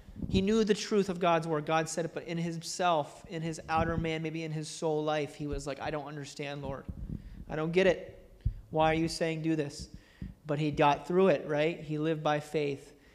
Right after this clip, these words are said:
and, uh, God blessed him. So, the meaning of the cross, in closing,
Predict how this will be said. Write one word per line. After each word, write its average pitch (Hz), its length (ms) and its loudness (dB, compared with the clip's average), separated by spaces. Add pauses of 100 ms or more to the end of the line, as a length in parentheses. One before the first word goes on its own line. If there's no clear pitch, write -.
(240)
and, 135 380 -2
uh, 127 220 -2 (320)
God 135 200 -2
blessed 147 320 0
him. 143 220 -8 (560)
So, 139 520 0 (2500)
the 151 80 -4
meaning 180 300 2
of 170 80 2
the 160 80 0
cross, 135 480 0
in 151 80 -8
closing, 139 500 -6